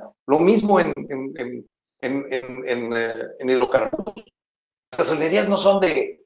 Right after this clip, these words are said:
el tío Sam, las gasolinerías son de Shell, o de Exxon, o de quien sea que la provea y que cumpla las reglas. Y, y, y de Estados Unidos cobran los impuestos y se hinchan de dinero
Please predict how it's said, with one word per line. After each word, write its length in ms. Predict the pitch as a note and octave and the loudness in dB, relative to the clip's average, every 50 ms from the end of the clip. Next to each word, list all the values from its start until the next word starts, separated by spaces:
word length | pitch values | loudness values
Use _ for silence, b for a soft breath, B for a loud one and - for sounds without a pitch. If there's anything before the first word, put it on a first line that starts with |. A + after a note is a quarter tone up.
| _ | _
el 180 | - B2 A#2+ - | -2 -2 -2 2
tío 120 | - G3 | 2 2
Sam, 440 | - - F3 G3 A#3 C4+ D4+ - - _ _ _ _ _ _ _ _ _ _ _ _ | 4 6 6 6 6 4 2 -2 -6 _ _ _ _ _ _ _ _ _ _ _ _
las 120 | - C#3 D#3 | -10 -8 -6
gasolinerías 360 | E3+ D3+ E3+ E3+ G3 A3+ F#3+ | -6 -6 -4 -4 -4 -4 -4
son 120 | A3+ A#3 | -6 -4
de 80 | G#3 F3 | -4 -2
Shell, 320 | - - F#3 G#3+ A3 - - A3+ G#3+ - - | 2 4 4 4 4 0 -6 -12 -12 -10 -8
o 40 | |
de 160 | C#3 C#3 C#3+ F3 | -2 0 0 0
Exxon, 380 | G3 F#3+ - - F#3+ F#3+ F3+ | 0 0 0 2 2 2 2
o 540 | F#3+ - - _ _ _ _ _ _ - - - | 0 -6 -14 _ _ _ _ _ _ -14 -6 -2
de 140 | E3+ F3 - | -2 -2 0
quien 260 | - F#3+ F#3+ F#3+ F#3+ | 0 0 0 0 0
sea 380 | F#3+ - G#3 A3 A3 A3 A3 | 0 2 2 4 4 4 4
que 100 | G#3+ G3 | 2 2
la 100 | F#3 F3+ | 0 0
provea 380 | - F3+ F3 F3 F#3 G#3+ A3 G#3 | 2 2 2 4 6 6 4 4
y 60 | - | 4
que 100 | D#3+ D3+ | 2 0
cumpla 240 | D3 G#3+ G#3 G3+ F#3+ | 0 0 2 2 4
las 180 | F3 E3 D#3+ F3 | 4 4 2 2
reglas. 440 | G3+ G3+ G3 F#3+ F#3+ F#3 - _ _ _ _ _ _ _ _ _ _ _ _ _ _ _ _ _ | 0 0 0 0 0 -2 -6 _ _ _ _ _ _ _ _ _ _ _ _ _ _ _ _ _
Y, 180 | - D#3+ F3 F#3+ | -6 -4 -2 0
y, 400 | G3 F#3+ F#3+ F#3+ F#3+ F#3 F#3 G3 G3 | 0 0 0 -2 -4 -4 -4 -2 -2
y 140 | F#3+ G3 A3 | -2 0 2
de 120 | F#3+ G#3 | 4 4
Estados 300 | F#3+ - A3 A#3+ A3+ - | 6 6 6 6 6 8
Unidos 180 | A3+ A#3+ A3+ - | 6 6 6 6
cobran 280 | - A3 A3+ A3+ A3 | 6 6 6 6 4
los 120 | G#3+ - G3 | 2 0 0
impuestos 480 | G#3 G3+ G#3+ A3+ G#3+ A3 A3 F#3+ F#3 | -2 2 4 4 4 4 0 -6 -8
y 40 | F3+ | -8
se 160 | - - F3+ | -8 -8 -4
hinchan 440 | F#3 G3+ G#3+ A3 G#3+ G#3+ F#3+ F#3 F#3 | -2 0 2 2 4 4 4 4 2
de 100 | F#3+ F#3 | 0 -2
dinero 460 | F3+ F#3 F#3 G3 G#3 G3+ G3+ G3 G3 | -2 -2 -4 -2 -2 -2 -4 -4 -6